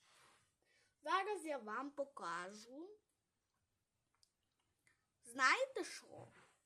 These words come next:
Покажу. Що, що покажу?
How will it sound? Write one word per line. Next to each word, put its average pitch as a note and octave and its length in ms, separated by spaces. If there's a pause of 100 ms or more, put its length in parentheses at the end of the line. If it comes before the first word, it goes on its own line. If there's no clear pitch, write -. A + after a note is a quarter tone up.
(260)
Покажу. E3+ 680 (1120)
Що, B3 300
що F3+ 260
покажу? - 640